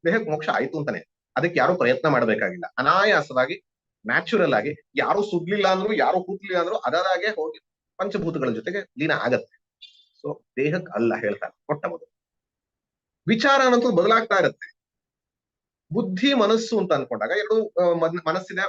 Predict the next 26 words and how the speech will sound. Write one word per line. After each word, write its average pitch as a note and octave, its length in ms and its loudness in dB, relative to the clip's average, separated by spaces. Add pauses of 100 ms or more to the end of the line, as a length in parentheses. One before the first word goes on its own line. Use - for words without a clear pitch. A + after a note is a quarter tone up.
ಬೇರೆ D3+ 180 2
ಬೇರೆ E3+ 240 0 (380)
ಒಂದು, C3+ 520 0 (320)
ಆ, A2+ 60 -4 (380)
ಕ್ರಿಯೆ A3 440 -2
ಅಂತ D#3+ 140 -2
ಅನ್ಕೋಬಹುದು. - 400 -8 (380)
So G3+ 240 0
ಮನಸ್ಸಿಗ A#3+ 480 0
ಅಂತಂದಾಗ D#3+ 420 0 (800)
ಸ್ವಲ್ಪ C4 300 0
ಮಟ್ಟಿಗೆ A3+ 340 2
ಹೌದು C3+ 280 2
ಅನ್ಬಹುದು, - 440 -8 (220)
ಆದ್ರೆ F#3+ 140 -4
ಸ್ವಲ್ಪ F3+ 280 -6 (140)
ಆಳವಾಗಿ D#3+ 320 0
ನೋಡಿದಾಗ C3+ 360 -6 (300)
ಜೀವಕ್ಕೆ A3+ 600 0
ಬಂಧನ. C3 340 -2 (1300)
ಮನಯೇವ F3+ 440 2 (160)
ಮನುಷ್ಯಾಣಾಂ F3+ 640 0
ಕಾರಣಂ F#3 480 0
ಬಂಧ E3+ 240 -4
ಮೋಕ್ಷಯೋಃ D3+ 600 -2
ಅಂತಾಗ B2+ 260 -8